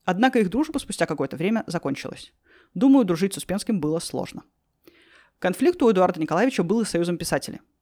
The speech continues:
Возглавлял его Сергей Михалков, автор "Дяди Стёпы" и слов гимнов С С С Р и России. Успенский считал, что именно Михалков не давал хода его работам. Эдуард Николаевич был злопамятным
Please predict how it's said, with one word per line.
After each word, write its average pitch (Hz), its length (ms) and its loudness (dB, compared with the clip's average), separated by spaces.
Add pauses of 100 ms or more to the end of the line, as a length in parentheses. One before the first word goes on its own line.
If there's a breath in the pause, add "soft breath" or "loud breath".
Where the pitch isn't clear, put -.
(140)
Возглавлял 165 540 -2
его 233 160 -2
Сергей 156 280 -4
Михалков, - 480 -10 (160)
автор 165 300 -4
"Дяди - 160 -8
Стёпы" 262 360 0
и - 120 -8
слов 175 260 -2
гимнов 143 340 -4
С - 160 -10
С - 100 -12
С - 180 -6
Р - 240 -2
и 156 80 -4
России. - 420 -8 (720 soft breath)
Успенский - 400 -2
считал, 170 320 0
что - 140 -4 (100)
именно 269 260 6
Михалков 240 480 2
не 156 80 -4
давал 139 180 0
хода 202 300 0
его 147 140 -2
работам. - 400 -10 (500 soft breath)
Эдуард 190 300 2
Николаевич 277 380 2
был 214 200 0
злопамятным 151 640 0